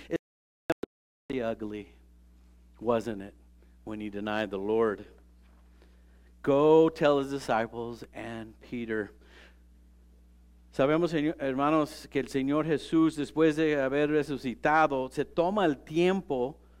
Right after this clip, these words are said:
justo después del evento más grande en la historia de la humanidad, la resurrección de,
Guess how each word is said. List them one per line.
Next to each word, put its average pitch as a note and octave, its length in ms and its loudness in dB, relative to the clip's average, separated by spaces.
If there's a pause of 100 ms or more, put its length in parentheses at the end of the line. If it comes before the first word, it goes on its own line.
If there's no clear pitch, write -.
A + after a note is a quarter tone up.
(180)
justo A#3 480 4
después F3 500 6
del G3 140 8
evento E3 420 6
más D3+ 360 2
grande C4+ 1000 6 (240)
en D3 180 2
la C#3 120 4
historia A3+ 640 6
de G#3 80 6
la E3 140 6
humanidad, C#3 600 4
la C3 200 4
resurrección C#3 960 -2
de, A3 260 6